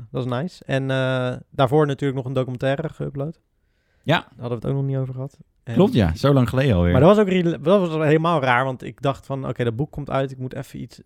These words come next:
Speaker 1: even iets met inhoud op-, uploaden." En ik was hier al een tijdje mee bezig met mijn vriendin.
Speaker 2: Ja.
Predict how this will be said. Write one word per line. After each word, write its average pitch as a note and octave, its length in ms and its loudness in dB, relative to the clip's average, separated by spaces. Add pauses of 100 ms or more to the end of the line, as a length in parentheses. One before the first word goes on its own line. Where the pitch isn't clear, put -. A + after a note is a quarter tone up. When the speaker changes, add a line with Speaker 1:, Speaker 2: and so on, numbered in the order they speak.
(180)
Speaker 1:
even - 280 -10
iets - 260 -12
met C3+ 160 -12
inhoud C3+ 380 -6
op-, - 320 -12
uploaden." C3+ 340 -6
En C#3+ 60 -8
ik C3 80 -14
was A#2+ 120 -10
hier B2+ 100 -6
al B2+ 60 -6
een B2+ 60 -8
tijdje B2+ 280 -6
mee A#2+ 80 -8
bezig C#3 320 -6
met C#3 120 -12
mijn B2 160 -10
vriendin. A#2+ 460 -12
Speaker 2:
Ja. F2+ 220 -4